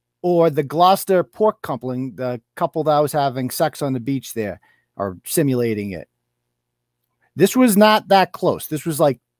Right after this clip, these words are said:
thirty-three to sixty-seven. Who do you think won that one? Jason Collier, the Cougar King, or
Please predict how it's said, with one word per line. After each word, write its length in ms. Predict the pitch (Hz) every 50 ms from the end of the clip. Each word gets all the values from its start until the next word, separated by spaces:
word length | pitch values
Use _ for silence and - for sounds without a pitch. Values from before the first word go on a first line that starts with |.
| _ _ _ _ _ _ _ -
thirty-three 480 | - 185 190 196 196 - - 196 196 180
to 100 | 165 151
sixty-seven. 720 | - 185 165 - - 147 - - 151 127 95 80 73 65 _ _ _ _ _ _ -
Who 100 | - 208
do 40 |
you 120 | 220 226 208
think 220 | - 220 214 185
won 200 | 160 180 185 180
that 260 | 175 175 170 165 127
one? 220 | 98 92 87 - _ _ _ _ _ _ _ _
Jason 320 | - 156 160 151 - 190
Collier, 560 | - - 185 185 185 202 214 214 233 247 233 - _
the 80 | -
Cougar 300 | - - 196 196 185 214
King, 360 | 196 - 233 240 240 240 220 _ _ _ _ _ _ _ _ _ _ _ _ -
or 460 | 214 254 254 196 175 170 180 170